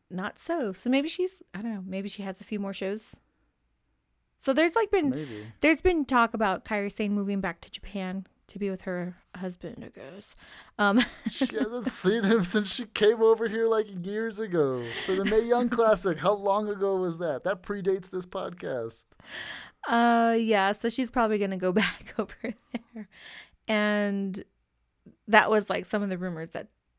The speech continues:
Speaker 1: Monday was her last show. And usually, yeah, like, if you're leaving, you go out on your back.
Speaker 2: Yeah. And
Speaker 1: Not in
Speaker 2: if,
Speaker 1: this, not in this instance.
Speaker 2: if Sa-, if Sh-,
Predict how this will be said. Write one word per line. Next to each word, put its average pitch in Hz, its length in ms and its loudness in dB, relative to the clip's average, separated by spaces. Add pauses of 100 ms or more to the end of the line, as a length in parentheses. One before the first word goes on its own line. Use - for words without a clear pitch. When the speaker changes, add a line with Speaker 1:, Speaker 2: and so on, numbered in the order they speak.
(280)
Speaker 1:
Monday 196 500 4
was 180 260 -6
her - 120 -8
last - 240 -10
show. - 360 -4
And 220 200 0
usually, 269 840 0
yeah, 247 280 -2
like, 185 240 -8
if - 160 -14
you're 190 100 -10
leaving, 294 640 -8 (1040)
you 220 240 -10 (160)
go 180 120 -12
out 233 140 -8
on 262 80 -6
your 285 80 -6
back. - 360 -8
Speaker 2:
Yeah. 120 340 -14 (280)
And 127 100 -6
Speaker 1:
Not 220 120 2
in 262 40 -2
Speaker 2:
if, 269 60 -4
Speaker 1:
this, - 260 -8 (140)
not 226 120 -6
in 240 80 -2
this 214 180 -8
instance. - 640 -18
Speaker 2:
if - 360 -14
Sa-, 143 440 -4
if 143 200 -4
Sh-, - 200 -12